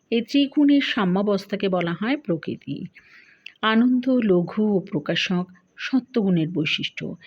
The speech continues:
ক্রিয়াশীলতা, চঞ্চলতা, দক্ষ উৎপাদকতা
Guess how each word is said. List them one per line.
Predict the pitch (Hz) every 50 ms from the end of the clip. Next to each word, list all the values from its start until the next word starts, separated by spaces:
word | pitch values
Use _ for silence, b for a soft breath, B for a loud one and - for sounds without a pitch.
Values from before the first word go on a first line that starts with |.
| B B B B _
ক্রিয়াশীলতা, | - 233 262 269 277 269 262 247 - - 220 202 175 175 170 170 - 165 165 170 170
চঞ্চলতা, | 170 - - 240 240 247 247 247 - 220 202 175 165 165 160 - - 165 165 170
দক্ষ | 165 160 - 240 262 - - - - 269
উৎপাদকতা | 233 202 170 175 - - _ 202 202 196 180 175 170 170 170 - - 170 170 175